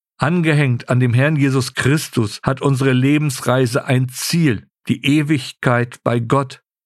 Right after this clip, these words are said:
Wir erwarten das Beste, was noch kommen wird. Es ist uns zugesagt.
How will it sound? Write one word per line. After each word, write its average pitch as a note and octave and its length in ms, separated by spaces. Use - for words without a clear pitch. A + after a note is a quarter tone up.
Wir B2+ 160
erwarten B2+ 560
das B2 280
Beste, - 600
was B2+ 200
noch C3+ 300
kommen D#3 400
wird. G#2 320
Es B2 220
ist - 300
uns - 340
zugesagt. A2+ 920